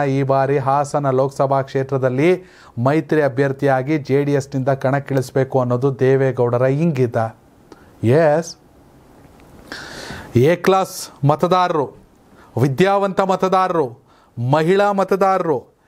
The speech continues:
ಎಲ್ಲರಿಗೂ ಕೂಡ ಮಂಜುನಾಥ್ ಅವ್ರ ಮೇಲೆ ವಿಶೇಷವಾದ ಗೌರವವಿದೆ. ಮಂಜುನಾಥ್ ಅವರು ಇಲ್ಲಿವರೆಗೂ ಕೂಡ ರಾಜಕೀಯದ ಬಗ್ಗೆ ಆಸಕ್ತಿ ತೋರಿಸಿಲ್ಲ. ಆದರೆ ಅಂಥ ಒಬ್ಬ ವಿಶೇಷ ವ್ಯಕ್ತಿ ಚುನಾವಣೆಗೆ ನಿಂತ್ಕೋಬೇಕು, ಗೆಲ್ಲಬೇಕು,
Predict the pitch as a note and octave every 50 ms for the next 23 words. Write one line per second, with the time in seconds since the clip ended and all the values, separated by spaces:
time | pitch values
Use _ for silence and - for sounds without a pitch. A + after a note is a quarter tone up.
0 | _ _ - A#2+ B2 C3 C#3 C#3+ D3+ D3+ D3 C#3 C#3 C#3 C3+ C3 - C3+ C3+ C#3+
1 | D3 C3+ A#2 A#2+ B2+ C3+ B2 C#3 C3+ C3+ C3 B2+ B2+ - B2+ B2 A#2+ A#2 A#2+ B2
2 | C3 B2 A2 A2+ A2+ - - C3 C3 C3+ C3+ C3 - C3 B2 B2 B2 A#2+ A#2+ A2+
3 | A#2+ A#2 A#2+ A#2+ A#2+ A2+ A#2 A2 A2 G#2 - - - - - - - - - C3
4 | C#3+ D#3+ D#3 F3+ F3+ F3 E3+ F3+ F#3 F#3 F#3 F3 F3 F#3 F#3 F#3 F3+ F3 F3+ F3
5 | - F3+ F#3 F3 F3 F3 F3 - - F#3 E3+ D#3+ F3+ F3 F3+ E3+ E3+ D#3 - F3
6 | E3+ - D#3+ - - F3+ F#3 F3+ - F#3+ F3+ F3 E3+ D3+ C#3 - _ _ _ -
7 | - - _ C3 C#3+ D3+ D#3+ D#3 D#3+ E3 E3 D#3+ D#3 E3 D3+ C#3 F3+ F3 E3+ E3
8 | D#3 D3+ D3+ C#3+ C3+ D3 C#3 B2+ C#3 C#3+ - - G3 G3+ G3 G3 G3 F3+ E3+ E3+
9 | E3 - _ F3+ F3 F#3 G3 G3 G3 - _ _ _ _ _ _ _ _ _ _
10 | _ _ _ _ _ _ _ _ _ _ _ _ - - D3 D3+ D#3 D#3 D#3 D#3
11 | D3+ D#3 D3+ D3 C#3+ D3 D3 C#3+ D3 D#3 D3+ D3 D3 C#3+ C#3 - B2 G#2+ F#2+ -
12 | _ _ _ _ _ B2+ A#2 G#2+ - - C#3+ C#3+ D3 D3+ C#3+ D3+ C#3+ C#3+ - A#2+
13 | G#2+ G2